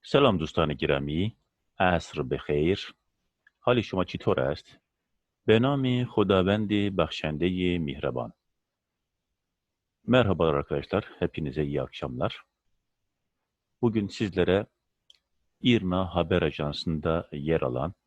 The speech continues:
e, dört beş gün öncesinde yer alan bir haber metnini okumaya çalışacağım. Haber metnimizin başlığı,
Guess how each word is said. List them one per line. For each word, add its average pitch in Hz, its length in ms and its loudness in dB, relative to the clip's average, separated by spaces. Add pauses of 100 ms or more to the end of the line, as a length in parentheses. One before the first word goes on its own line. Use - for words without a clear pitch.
(120)
e, - 60 -10 (320)
dört 78 300 -2
beş 76 160 -4
gün 67 160 -12
öncesinde 67 600 -10
yer 73 220 -2
alan 71 300 -4 (580)
bir 101 120 0
haber 87 360 -2
metnini 76 440 -6
okumaya 65 380 -10
çalışacağım. 76 600 -6 (1000)
Haber 113 400 0
metnimizin 101 640 -4
başlığı, 101 600 0